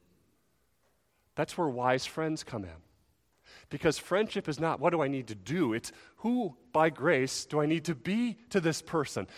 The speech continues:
side by side, encouraging?" Why do friendships go wrong?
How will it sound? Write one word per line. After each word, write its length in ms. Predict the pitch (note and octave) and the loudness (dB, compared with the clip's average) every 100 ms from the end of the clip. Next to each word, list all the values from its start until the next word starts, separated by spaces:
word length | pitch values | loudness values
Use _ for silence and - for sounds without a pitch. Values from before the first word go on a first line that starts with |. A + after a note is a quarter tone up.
| - | -18
side 500 | - - G3+ G3 A3 | -8 -2 0 2 0
by 220 | F3+ F#3+ F3+ | 2 2 2
side, 680 | - - F#3+ D#3 G2 F#2 - _ _ _ _ _ _ _ _ _ _ _ _ _ _ | -2 -4 -2 -4 -6 -14 -20 _ _ _ _ _ _ _ _ _ _ _ _ _ _
encouraging?" 640 | D#3+ - F3+ F3 C3+ F2+ - _ _ _ _ _ _ _ _ _ _ _ _ _ _ _ _ _ _ _ _ _ _ _ _ _ _ _ _ _ _ _ _ _ _ _ _ _ _ _ | -6 -2 0 0 -2 -10 -14 _ _ _ _ _ _ _ _ _ _ _ _ _ _ _ _ _ _ _ _ _ _ _ _ _ _ _ _ _ _ _ _ _ _ _ _ _ _ _
Why 200 | C3 D3+ | 0 2
do 100 | C#3 | 0
friendships 560 | - _ _ _ _ | -6 _ _ _ _
go 120 | - G#2+ | -4 -2
wrong? 440 | G2+ A2+ F2 F#2 | -2 -4 -6 -12